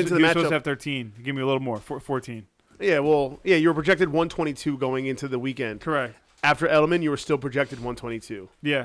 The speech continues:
Speaker 1: Based off, based
Speaker 2: No,
Speaker 1: on
Speaker 2: I
Speaker 1: he
Speaker 2: was
Speaker 1: gave
Speaker 2: projected
Speaker 1: you
Speaker 2: one twenty. I was projected one twenty.
Speaker 1: Oh, well, then, okay, so he did, yeah, he did a
Speaker 2: So,
Speaker 1: little
Speaker 2: so
Speaker 1: bit
Speaker 2: I'm saying,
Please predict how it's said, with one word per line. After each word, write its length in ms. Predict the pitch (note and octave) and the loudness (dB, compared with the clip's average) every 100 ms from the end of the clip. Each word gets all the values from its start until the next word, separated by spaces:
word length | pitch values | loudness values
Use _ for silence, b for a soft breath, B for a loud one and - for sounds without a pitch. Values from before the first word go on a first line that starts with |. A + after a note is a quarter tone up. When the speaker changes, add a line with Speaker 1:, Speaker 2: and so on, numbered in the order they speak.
| A#2 | -2
Speaker 1:
Based 260 | D3+ C#3 C#3+ | -2 -2 -4
off, 180 | C#3+ | -2
based 140 | D#3+ E3 | 0 6
Speaker 2:
No, 60 | A3 | 8
Speaker 1:
on 60 | |
Speaker 2:
I 40 | F#3 | 10
Speaker 1:
he 40 | |
Speaker 2:
was 80 | E3+ | 8
Speaker 1:
gave 60 | D#3+ | 6
Speaker 2:
projected 120 | F#3+ | 6
Speaker 1:
you 40 | |
Speaker 2:
one 120 | F#3+ - | 4 2
twenty. 340 | F3+ B3 C#3 | 2 2 0
I 40 | |
was 80 | B2 | -4
projected 260 | D#3+ F3+ F3 | -2 -2 0
one 100 | E3 | -2
twenty. 280 | - G#3+ G3+ | -4 -4 2
Speaker 1:
Oh, 120 | D3 | 2
well, 120 | D3 | 2
then, 200 | D3+ D#3 D3+ | -2 -2 -6
okay, 200 | D#3 C3+ | -8 -8
so 80 | D3+ | -6
he 20 | |
did, 180 | C#3+ D3 | -4 -4
yeah, 140 | D#3+ A#2+ | -2 -4
he 80 | A#2 | -4
did 120 | C3 | -4
a 40 | |
Speaker 2:
So, 60 | B2+ | -4
Speaker 1:
little 100 | C3 | -2
Speaker 2:
so 60 | B2+ | -4
Speaker 1:
bit 60 | F#3 | -2
Speaker 2:
I'm 40 | |
saying, 100 | G3+ | -2